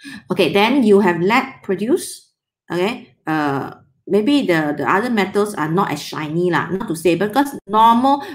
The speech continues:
normally the characteristic of metals are usually shiny. Most of them are.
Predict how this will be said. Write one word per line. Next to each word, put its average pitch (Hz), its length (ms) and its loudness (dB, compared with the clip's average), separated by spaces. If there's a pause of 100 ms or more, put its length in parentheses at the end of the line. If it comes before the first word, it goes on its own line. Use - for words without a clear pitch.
normally 247 420 -2
the 185 140 -2
characteristic 196 680 -4
of 165 220 -8
metals 185 320 -6
are 147 120 -8
usually 156 360 -8
shiny. 143 560 -12
Most 190 200 -4
of - 120 -16
them 151 200 -6
are. 190 280 -2